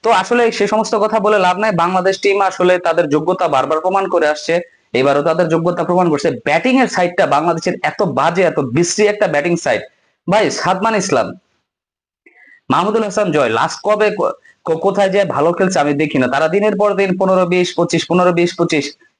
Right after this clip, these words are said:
এর চাইতে ভালো স্কোর তাদের আসলে হয় না। আর তারা যখন ব্যাটিং এ নামে, আমরা বাংলাদেশি ক্রিকেট ফ্যান্সরা এটা ধরেই বসে থাকি যে প্রথম পার্টনারশিপ বিশ তিরিশের বেশি হবে না, ওপেনার দুজন তিরিশ রানের উপরে করতে পারবে না, এটা ভাই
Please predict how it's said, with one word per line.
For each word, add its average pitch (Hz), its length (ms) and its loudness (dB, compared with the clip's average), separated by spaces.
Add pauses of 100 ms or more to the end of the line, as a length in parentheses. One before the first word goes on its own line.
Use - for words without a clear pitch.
(140)
এর 143 180 0
চাইতে 175 220 0
ভালো 139 320 0
স্কোর 160 260 -2
তাদের 131 260 0
আসলে 127 220 2
হয় 120 260 0
না। 110 280 -2
আর 113 140 -6
তারা 135 180 2
যখন 190 280 0
ব্যাটিং 156 280 0
এ 208 80 0
নামে, 180 280 0 (280)
আমরা 147 240 0
বাংলাদেশি 180 500 0
ক্রিকেট 190 320 0
ফ্যান্সরা 196 300 -2
এটা 196 140 2
ধরেই 165 360 2
বসে 208 220 -2
থাকি 185 240 0
যে 170 100 0
প্রথম 180 400 0 (1080)
পার্টনারশিপ 143 480 -2 (460)
বিশ 139 200 -2
তিরিশের 123 300 0
বেশি 131 180 0
হবে 110 260 0
না, 82 160 -4 (1300)
ওপেনার 156 380 -2
দুজন 175 300 0
তিরিশ 180 280 0
রানের 143 180 0
উপরে 156 260 0
করতে 190 260 -6
পারবে 113 200 -2
না, 110 100 -4
এটা 254 240 -4
ভাই 208 260 -2